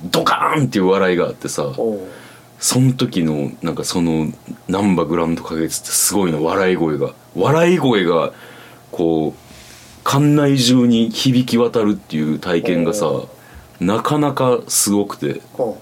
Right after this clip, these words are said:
Speaker 1: あれはちょっと感動したな。
Speaker 2: なるほどね。
Speaker 1: うん、だから漫才も見に行きたいって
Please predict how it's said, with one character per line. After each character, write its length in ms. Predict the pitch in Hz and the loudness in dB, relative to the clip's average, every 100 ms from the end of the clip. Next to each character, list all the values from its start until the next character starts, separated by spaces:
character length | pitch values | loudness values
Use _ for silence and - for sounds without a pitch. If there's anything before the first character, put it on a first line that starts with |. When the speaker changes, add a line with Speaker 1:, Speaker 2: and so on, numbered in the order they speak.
| - - - - - - - - - - - | -20 -20 -20 -20 -20 -20 -20 -20 -20 -20 -8
Speaker 1:
あ 100 | 92 | -2
れ 60 | 123 | 2
は 120 | 120 | 2
ち 100 | - | 0
ょ 20 | |
っ 40 | - | -4
と 60 | |
感 280 | - 98 98 | -6 0 2
動 160 | 98 98 | 2 0
し 80 | |
た 80 | - | -2
な。 60 | 69 | -2
Speaker 2:
な 100 | 67 64 | -4 -8
る 60 | 117 | -10
ほ 100 | 110 - | -10 -10
ど 100 | 117 | -8
ね。 100 | 143 | -4
Speaker 1:
う 40 | - | -2
ん、 120 | 90 | 0
だ 80 | 104 | 2
か 80 | 95 | 2
ら 60 | |
漫 280 | 123 165 147 | 2 4 4
才 160 | 117 92 | 2 2
も 140 | 85 | 2
見 140 | 90 | 4
に 140 | 104 107 | 4 4
行 120 | 101 | 0
き 40 | |
た 140 | - 78 | -2 -2
い 100 | 73 | -2
っ 20 | |
て 300 | - - 65 | -6 -6 -6